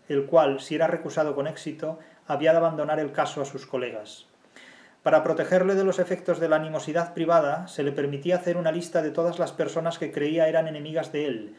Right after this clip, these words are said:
y de encontrarse que alguno de sus acusadores figuraba en ella, su testimonio era desestimado por completo.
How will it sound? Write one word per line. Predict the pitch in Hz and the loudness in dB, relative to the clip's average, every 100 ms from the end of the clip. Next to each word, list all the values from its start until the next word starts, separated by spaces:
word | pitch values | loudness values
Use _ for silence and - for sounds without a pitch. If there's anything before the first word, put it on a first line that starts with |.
| - _ | -20 _
y | - | -4
de | 143 | -4
encontrarse | 151 147 143 165 170 180 | -2 -4 4 4 4 2
que | 175 | 0
alguno | 160 170 175 | 2 0 0
de | 165 | -2
sus | 160 165 | -6 -6
acusadores | 156 143 151 160 151 | -6 -4 -2 -2 -4
figuraba | 151 135 147 160 | -4 0 2 2
en | 156 | 0
ella, | 156 147 156 | -4 -4 -6
su | - 135 | -8 -8
testimonio | 139 - 143 156 156 | -8 -6 -4 -4 -2
era | 160 | -2
desestimado | 160 143 139 151 143 147 139 | -2 -4 -8 -8 -6 -6 -6
por | 135 | -6
completo. | 135 127 131 127 - | -6 -6 -6 -8 -10